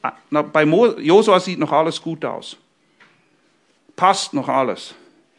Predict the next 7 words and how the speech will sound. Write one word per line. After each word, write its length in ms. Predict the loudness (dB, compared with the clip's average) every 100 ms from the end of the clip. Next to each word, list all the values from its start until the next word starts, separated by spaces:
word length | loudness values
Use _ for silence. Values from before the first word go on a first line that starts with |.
| _ _ _ -20 _ _ _ _ _
Vierundzwanzig, 760 | 2 2 4 4 4 2 0
einunddreißig, 760 | 2 4 2 2 4 4 2 -2
fast 240 | 0 2 2
am 100 | 4
Ende 280 | 4 2
des 200 | -2 -4
Buches. 580 | -4 -4 0 0 0 -6